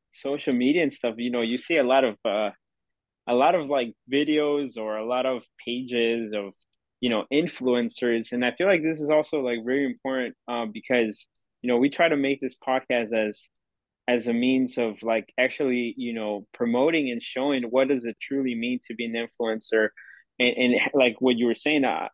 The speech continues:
you know, it's not, it's okay to be even over religious because, you know, in this world, like, you know, when you see success in a, in a guy,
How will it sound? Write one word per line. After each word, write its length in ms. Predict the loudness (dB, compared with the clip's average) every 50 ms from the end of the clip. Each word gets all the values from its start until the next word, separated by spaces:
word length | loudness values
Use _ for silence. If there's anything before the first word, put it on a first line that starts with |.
| -12 -6
you 140 | -2 0 2
know, 340 | 2 2 2 2 0 -2 -4 _ _ _ _ -20 -20 _ _ _ _ 0
it's 240 | 2 2 2 2
not, 320 | 0 2 2 2 2 0 -2 -6 _ _ _ _ _ _ _ _ _ _ -6
it's 200 | -6 -6 -4 -4
okay 380 | -6 -6 -4 -4 -4 -2 -4 -4 -6
to 80 | -8 -10
be 240 | -8 -8 -6 -6 -6
even 300 | -8 -8 -8 -8 -8 -10 -8
over 300 | -8 -6 -6 -6 -6 -6
religious 680 | -6 -6 -4 -4 -4 -4 -6 -8 -14 -14 -14 -16 -14 -10
because, 560 | -10 -8 -2 0 2 2 2 0 -2 -4 -10 _ _ _ _ _ _ _ _
you 100 | 0 2
know, 160 | 2 2 2
in 180 | 2 0 0 2
this 240 | 2 2 2 0 0
world, 360 | 0 4 6 6 6 4 4
like, 200 | 2 0 0 -2 -4
you 100 | -4 -4
know, 260 | -4 -4 -4 -6 -6 -8 -8
when 220 | -8 -6 -6 -4
you 260 | -2 -2 0 0 -2
see 320 | -4 -8 -10 -6 -6 -6 -6
success 680 | -6 -8 -10 -10 -6 0 2 4 4 2 0 -2 -10 -14 -8
in 400 | -6 -4 -2 -2 -2 -4 -6 -8 -4 -2
a, 520 | 0 0 0 2 0 0 0 0 -2 -4 -4 -4
in 160 | -4 -2 -2
a 60 | -4
guy, 540 | -4 0 2 4 6 6 6 6 4 2 -2